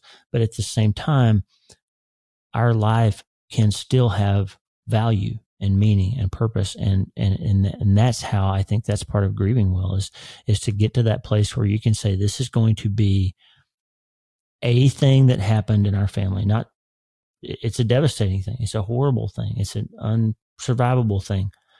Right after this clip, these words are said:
but it's not gonna be the thing that happens in our life because we still have children, we still have grandchildren, we still have a life, we have a marriage, we have a, a business, we have, you know, all these other things that, that God's called us to in our lives. And, and,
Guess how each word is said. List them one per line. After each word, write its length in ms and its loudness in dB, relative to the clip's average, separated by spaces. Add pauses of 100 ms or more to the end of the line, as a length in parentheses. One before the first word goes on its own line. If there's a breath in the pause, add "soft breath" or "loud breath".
(240 soft breath)
but 220 0
it's 160 -2
not 160 2
gonna 160 4
be 180 4
the 300 2
thing 320 -4 (720 soft breath)
that 100 0
happens 320 0
in 100 0
our 140 -2
life 360 -4
because 340 2 (420)
we 120 4
still 180 0
have 220 2 (200)
children, 380 0
we 80 0
still 160 -2
have 100 -4
grandchildren, 540 0
we 80 0
still 200 -2
have 100 0
a 40 0
life, 360 -2
we 80 2
have 200 -2 (520 loud breath)
a 60 0
marriage, 460 2
we 120 0
have 200 0 (140)
a, 100 -4 (200)
a 80 -4
business, 520 2
we 120 0
have, 240 -2 (420 loud breath)
you 80 -2
know, 220 2
all 160 2
these 180 0
other 220 2
things 320 2
that, 200 0
that 160 -4
God's 300 -2
called 280 -2
us 160 0
to 160 -2
in 60 2
our 140 0
lives. 320 -2
And, 160 -2 (340 loud breath)
and, 160 0